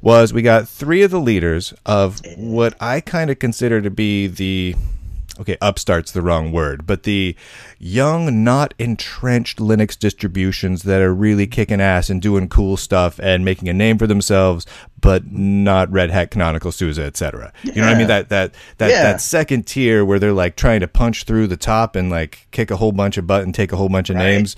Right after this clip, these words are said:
Speaker 1: Uh,
Speaker 2: Up and comers.
Speaker 1: uh, the
Speaker 2: Yeah.
Speaker 1: up and comers. So we got, we got
Speaker 2: Yeah.
Speaker 1: three of them on board here.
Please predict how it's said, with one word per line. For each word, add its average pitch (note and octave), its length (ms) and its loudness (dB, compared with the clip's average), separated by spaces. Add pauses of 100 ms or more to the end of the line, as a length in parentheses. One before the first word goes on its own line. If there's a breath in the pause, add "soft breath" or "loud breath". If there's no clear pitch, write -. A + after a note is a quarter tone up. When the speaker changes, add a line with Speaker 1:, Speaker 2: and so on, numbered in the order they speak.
(420 loud breath)
Speaker 1:
Uh, F#2+ 300 6
Speaker 2:
Up - 80 2
and - 120 2
comers. - 600 -6
Speaker 1:
uh, - 220 2
the E3+ 80 2
Speaker 2:
Yeah. D3+ 100 2
Speaker 1:
up D#3 140 2
and A2 140 0
comers. D#2+ 320 -4
So A#2+ 80 -6
we C#3 80 -4
got, E3+ 200 -2
we B2 100 -2
got C#3+ 160 2
Speaker 2:
Yeah. B2+ 60 -6
Speaker 1:
three B2 200 4
of F2+ 80 2
them F2+ 160 0
on F2 160 0
board D#2+ 220 -2
here. D#2 260 -8